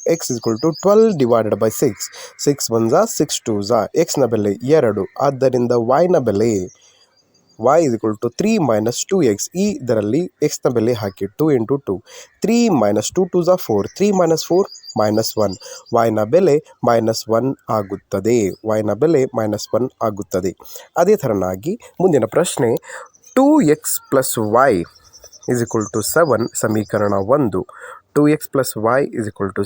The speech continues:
seven, x minus y is equal to two. ಟೂ ಎಕ್ಸ್ plus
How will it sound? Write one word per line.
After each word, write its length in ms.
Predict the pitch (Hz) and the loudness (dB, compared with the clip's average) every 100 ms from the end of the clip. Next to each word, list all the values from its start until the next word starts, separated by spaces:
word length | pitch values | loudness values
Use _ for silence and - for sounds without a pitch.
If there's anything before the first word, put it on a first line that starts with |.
| - | 0
seven, 260 | 175 135 - - - - 202 | 0 0 -4 -8 -6 -2 -2
x 140 | - 135 | -2 -2
minus 240 | 120 117 - 110 127 | 0 0 -2 0 0
y 20 | - | -2
is 80 | 98 98 | -6 -6
equal 200 | 98 95 | -6 -4
to 80 | 147 - 214 | -6 -2 0
two. 120 | 131 90 - - - - _ 156 | 0 -2 -14 -20 -20 -20 _ 2
ಟೂ 80 | 170 147 | 4 2
ಎಕ್ಸ್ 140 | - | 0
plus 180 | 113 - | -4 -4